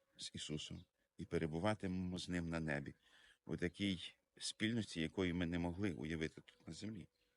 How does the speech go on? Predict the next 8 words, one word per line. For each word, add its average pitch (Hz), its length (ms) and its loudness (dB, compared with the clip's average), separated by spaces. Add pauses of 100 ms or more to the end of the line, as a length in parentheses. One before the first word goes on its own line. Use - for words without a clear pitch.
(220)
Там 110 140 6
в - 40 2
присутності 104 600 2
Ісуса - 460 0
більше 87 300 0
не 90 80 4
буде 82 240 2
сліз, - 440 -4